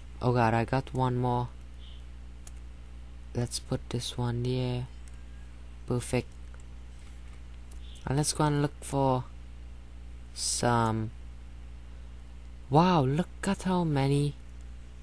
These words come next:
gold. And I still don't know what these things are for. Bonus coins. Be careful, Nathan. The pressure is really high down. Let me show you guys what I'm talking about.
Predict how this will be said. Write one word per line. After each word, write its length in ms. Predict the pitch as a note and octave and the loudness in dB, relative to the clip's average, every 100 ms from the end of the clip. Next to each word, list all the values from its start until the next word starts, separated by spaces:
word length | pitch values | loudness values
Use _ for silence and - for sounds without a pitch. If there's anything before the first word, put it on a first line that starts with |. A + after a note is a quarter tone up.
| - - - - - - - - - A#2+ | -12 -12 -12 -12 -12 -14 -12 -12 -8 0
gold. 380 | A#2+ C#3 C3+ A2 - - - - | 6 8 8 6 0 -10 -12 -6
And 100 | C#3 | 0
I 80 | C3+ | 4
still 340 | C#3 - F3 E3 | 4 4 4 4
don't 220 | D3+ C#3+ | 4 4
know 120 | C#3+ | 2
what 160 | C#3 C3+ | 2 2
these 180 | C3 | 0
things 300 | - C3 B2 | 0 0 2
are 100 | A#2+ | 2
for. 200 | A#2+ - - - - - | 0 -4 -6 -8 -8 8
Bonus 500 | C#3+ D#3 D3 B2+ - | 10 12 8 4 2
coins. 600 | - A2 G#2 G#2+ - - - - - - - - - - - - - - - - - - - - - - - - - - - - - - - - - - - - - - - - - - - - - - - - - - | 2 2 2 0 -4 -8 -10 -12 -12 -12 -12 -12 -12 -12 -12 -12 -12 -12 -12 -12 -12 -12 -12 -14 -12 -12 -12 -12 -12 -12 -12 -12 -12 -12 -12 -12 -14 -14 -12 -12 -14 -14 -12 -12 -12 -12 -14 -12 -12 -12 -12 -12 -8 0
Be 100 | D3 | 4
careful, 360 | E3 D3 C#3 | 8 6 6
Nathan. 300 | C3+ B2 A#2+ | 4 4 2
The 80 | A#2+ | 2
pressure 340 | - C#3 - C#3+ | 2 2 4 2
is 160 | C3 | 2
really 260 | C3 B2 B2+ | 2 4 4
high 180 | B2 B2 | 4 4
down. 320 | A2 G#2 A2 - - - - - - - - - - - - - - B2 | 2 0 -4 -8 -12 -10 -10 -12 -12 -12 -10 -10 -10 -12 -12 -12 -6 2
Let 260 | C3+ - | 4 4
me 60 | D3 | 2
show 180 | - D3 | 4 6
you 140 | C3+ | 6
guys 360 | C3+ C3 B2+ A#2+ | 8 6 6 4
what 260 | B2+ - | 4 4
I'm 180 | B2 A#2+ | 2 2
talking 400 | - B2 - A#2 | 2 0 2 2
about. 340 | A2+ G#2+ G2+ | 4 4 2